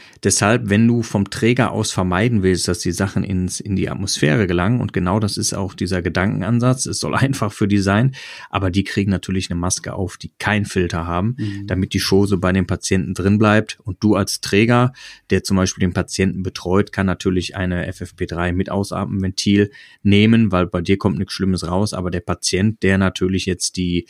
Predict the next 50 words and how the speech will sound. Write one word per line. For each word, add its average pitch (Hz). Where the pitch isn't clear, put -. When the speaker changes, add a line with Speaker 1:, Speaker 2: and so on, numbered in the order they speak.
Speaker 1:
ich -
sag 95
mal, 92
Substanzen 98
hat, 92
die 92
wir 90
drin 107
lassen 87
wollen, 90
der 92
darf 87
natürlich 85
nicht 85
das -
Ausatmenventil 85
kriegen. -
Jetzt 104
auch 110
eine 117
spannende 104
Frage, 95
weil 90
es 87
gab 90
ja 87
Leute, 87
die 85
haben 95
Ausatmenventile, 87
haben 90
keine. 98
Wenn -
alle 117
Masken 110
haben, 101
ist 92
es 92
nicht 92
so 85
schlimm, 107
dann 87
bin 95
ich 90
automatisch 90
geschützt. -
Aber 95
wenn 98
ich 107
sage, 117